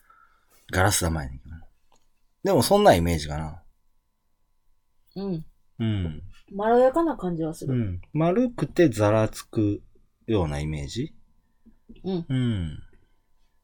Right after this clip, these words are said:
Speaker 2: ていう感じかね。硬い感じはしへんよね。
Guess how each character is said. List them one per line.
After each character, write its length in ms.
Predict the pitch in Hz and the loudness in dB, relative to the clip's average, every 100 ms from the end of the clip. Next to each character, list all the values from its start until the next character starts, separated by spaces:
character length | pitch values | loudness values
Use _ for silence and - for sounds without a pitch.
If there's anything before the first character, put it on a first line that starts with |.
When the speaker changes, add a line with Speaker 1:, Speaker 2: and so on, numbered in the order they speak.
| _ _ _ _ _ _ _ _ _ _ _ _ _ _ _ _ _ _ | _ _ _ _ _ _ _ _ _ _ _ _ _ _ _ _ _ _
Speaker 2:
て 80 | 220 | -12
い 60 | 202 | -12
う 80 | |
感 200 | 208 202 | -10 -12
じ 120 | 190 - | -12 -12
か 100 | 185 | -8
ね。 260 | 185 190 - _ _ _ _ _ _ _ _ _ - - _ _ _ - - - - _ _ _ - 226 | -8 -10 -20 _ _ _ _ _ _ _ _ _ -20 -20 _ _ _ -20 -12 -12 -12 _ _ _ -20 -18
硬 300 | - - 480 370 | -16 -6 -2 -2
い 40 | |
感 220 | - 196 | -4 -6
じ 80 | 185 | -4
は 140 | 170 180 | -6 -10
し 200 | - 220 | -10 -6
へ 60 | |
ん 160 | 185 160 | -4 -6
よ 100 | |
ね。 80 | - | -10